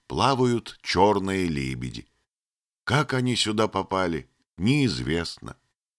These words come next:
Зато всем известно, что эстонцы любят животных. Кто-то построил для лебедей маленькую фанерную будку. Посетители Кадриорга бросают им хлеб.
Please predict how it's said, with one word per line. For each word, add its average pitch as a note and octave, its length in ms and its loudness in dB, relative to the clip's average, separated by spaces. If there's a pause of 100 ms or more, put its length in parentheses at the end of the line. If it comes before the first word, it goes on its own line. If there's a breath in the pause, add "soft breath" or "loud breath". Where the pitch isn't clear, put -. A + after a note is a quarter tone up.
Зато G2+ 400 4
всем B2 480 2
известно, B2 500 0
что F#2+ 300 4
эстонцы A2 600 2
любят G2 500 2
животных. E2+ 760 -4 (440)
Кто-то B2 420 -2
построил G2 600 2
для F2 200 2
лебедей E2+ 500 2
маленькую A#2 680 0
фанерную F#2 680 0
будку. B1+ 600 -8 (480)
Посетители F#2 640 2
Кадриорга F#2+ 680 2
бросают F2+ 600 0
им G#2 160 2
хлеб. D2 560 -4